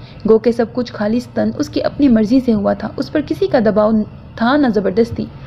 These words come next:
लेकिन उसके बावजूद वो बुरी तरह टूट फूट गई थी। ज़िंदगी ने एकदम से जैसे रंग बदल लिए थे। वो हर वक्त गुमसुम खोई खोई सी रहती।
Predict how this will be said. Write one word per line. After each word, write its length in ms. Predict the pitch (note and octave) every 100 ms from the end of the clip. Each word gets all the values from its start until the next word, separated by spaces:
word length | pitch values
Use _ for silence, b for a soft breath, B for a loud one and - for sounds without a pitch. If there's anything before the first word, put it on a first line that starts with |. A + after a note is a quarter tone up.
| B B B B -
लेकिन 200 | D#4 F#4
उसके 180 | -
बावजूद 480 | D4+ A#3+ A3+ A3 B3+
वो 80 | A3+
बुरी 240 | G3+ A#3+
तरह 360 | B3+ A3 G3 G#3 G#3+ -
टूट 260 | C#4+ C#4
फूट 240 | - B3+ A#3
गई 160 | G#3 G3
थी। 220 | - A3+ - - - - - - - - - - - - B B B B B -
ज़िंदगी 380 | G#3+ A3+ A3+ A#3
ने 100 | A#3
एकदम 440 | A#3+ A#3+ F#3+ A#3
से 160 | A3+ A3+
जैसे 400 | G3+ G#3 A3 G#3+
रंग 220 | G#3+ G#3+
बदल 300 | F#3+ G3+ A3+
लिए 220 | A3 G3+ G3
थे। 80 | - - - B B B
वो 80 | G#3+
हर 180 | A3 A#3
वक्त 200 | G#3 G#3+
गुमसुम 500 | F#3+ B3 A#3+ A3+ G#3+
खोई 280 | A3 A#3+ A#3+
खोई 240 | A#3 A#3
सी 140 | A#3 A3
रहती। 380 | G#3 - A3+